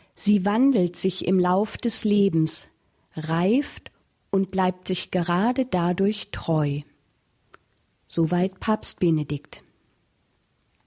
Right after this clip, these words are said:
Wenn Liebe nun auf der rein materiellen Ebene nicht zu erklären ist, wie kommt dann die Liebe in die Welt?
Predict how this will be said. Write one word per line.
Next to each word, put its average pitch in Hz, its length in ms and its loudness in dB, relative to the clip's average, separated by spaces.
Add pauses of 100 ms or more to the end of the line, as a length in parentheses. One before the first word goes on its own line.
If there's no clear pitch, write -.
(1200)
Wenn 226 140 2
Liebe 254 300 2
nun 180 280 2
auf 175 240 -2
der 175 260 -2
rein 226 340 2
materiellen 208 800 2
Ebene 180 380 4
nicht 202 400 -2
zu - 160 -2
erklären 220 640 0
ist, - 380 -4 (480)
wie 220 240 4
kommt 269 420 0
dann 247 160 4
die 240 140 2
Liebe 190 340 4
in 196 220 2
die 240 180 0
Welt? 180 460 0